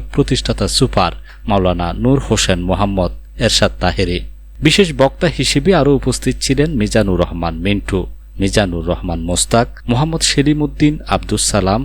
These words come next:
এবং মোহাম্মদ আরিফ মিয়া। দোয়া ও মুনাজাত পরিচালনা করেন মাওলানা ইমরান হোসেন আল কাদেরি। অনুষ্ঠান সুচারুরূপে পরিচালনা করেন অত্র মাদ্রাসার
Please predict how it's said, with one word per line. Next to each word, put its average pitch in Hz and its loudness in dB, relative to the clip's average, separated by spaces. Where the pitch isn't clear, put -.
এবং 87 0
মোহাম্মদ 92 0
আরিফ 104 0
মিয়া। 87 -2
দোয়া 95 6
ও - 4
মুনাজাত 123 2
পরিচালনা 90 2
করেন 123 2
মাওলানা 90 2
ইমরান 120 2
হোসেন 92 -2
আল 90 2
কাদেরি। 90 0
অনুষ্ঠান 156 2
সুচারুরূপে 151 2
পরিচালনা 117 2
করেন 120 0
অত্র 135 -2
মাদ্রাসার 113 0